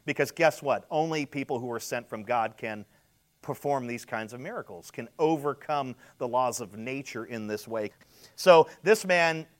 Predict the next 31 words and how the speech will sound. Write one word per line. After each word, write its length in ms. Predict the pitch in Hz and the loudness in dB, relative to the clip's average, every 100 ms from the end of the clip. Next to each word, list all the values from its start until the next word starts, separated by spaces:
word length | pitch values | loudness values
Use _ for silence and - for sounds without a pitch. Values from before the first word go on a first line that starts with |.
| _ _ | _ _
uses 480 | 117 165 147 143 135 | -4 -2 -2 -4 -4
reason 520 | 135 196 208 156 139 | -2 -2 -2 -4 -6
and 100 | 131 | -6
says 380 | - 147 139 - | 2 2 2 -2
he 300 | 139 151 156 | -8 -6 -4
is 420 | 151 160 143 - _ - | 0 0 -2 -10 _ -8
from 200 | - 147 | 0 0
God. 180 | 135 156 | 4 4
He 100 | 220 | 2
takes 260 | 285 254 202 | 2 0 2
a 40 | |
little 160 | 233 220 | 0 0
further 320 | - 226 214 | 2 2 2
than 60 | 160 | 0
the 80 | |
logical 360 | 139 139 117 120 | 2 2 2 -2
guys, 280 | 120 123 120 | 2 2 2
actually. 360 | 127 - 117 - - - _ | 0 -2 -8 -8 -18 -20 _
He's 220 | 240 214 | 0 0
from 300 | - 220 180 | 8 8 10
God. 300 | 165 196 156 | 10 10 10
He's 120 | 147 | 4
a 60 | 143 | -4
prophet. 560 | - 170 160 143 92 - _ | 0 4 4 2 -8 -20 _
He 100 | 143 | -10
recognizes 880 | 127 156 214 180 143 147 143 135 120 | 0 4 4 2 -2 0 0 0 -8
the 120 | 123 | -8
divine 440 | 117 120 143 135 | -4 0 0 -2
power 520 | 117 160 156 156 127 107 | -2 2 4 4 2 0
there. 320 | 107 104 104 _ _ _ _ _ _ _ _ - - | 0 -2 -4 _ _ _ _ _ _ _ _ -18 -12
MacArthur, 580 | 139 175 185 170 151 | 2 6 6 6 0